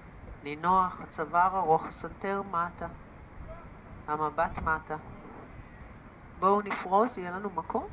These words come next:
מקסימום נחבר ידיים. ידיים לצדדים כמו מטוס. פיתחו את הרגליים לרוחב האגן. אנחנו מניחים את כפות הידיים על המזרון, או על האדמה פה, ומרימים.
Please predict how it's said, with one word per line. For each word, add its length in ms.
מקסימום 300
נחבר 480
ידיים. 400
ידיים 380
לצדדים 440
כמו 420
מטוס. 520
פיתחו 360
את 100
הרגליים 480
לרוחב 500
האגן. 380
אנחנו 260
מניחים 520
את 80
כפות 400
הידיים 500
על 100
המזרון, 500
או 100
על 100
האדמה 400
פה, 100
ומרימים. 600